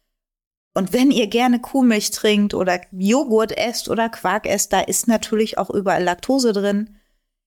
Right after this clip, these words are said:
Ey, das könnt ihr, wenn ihr nicht gerade krank seid, ganz normal verdauen und auch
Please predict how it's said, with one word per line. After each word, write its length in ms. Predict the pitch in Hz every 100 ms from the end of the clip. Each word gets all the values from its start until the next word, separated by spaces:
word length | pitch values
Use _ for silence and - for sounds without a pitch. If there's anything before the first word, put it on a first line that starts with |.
| _ -
Ey, 140 | 180
das 160 | 190 -
könnt 260 | 202 214
ihr, 140 | - 196
wenn 160 | 190
ihr 140 | 180 180
nicht 200 | 180 -
gerade 220 | 170 165
krank 300 | - 196 208
seid, 360 | - 190 190
ganz 300 | - 190 208
normal 220 | 202 190 190
verdauen 420 | 185 185 185 190
und 240 | 175 170
auch 220 | 175 -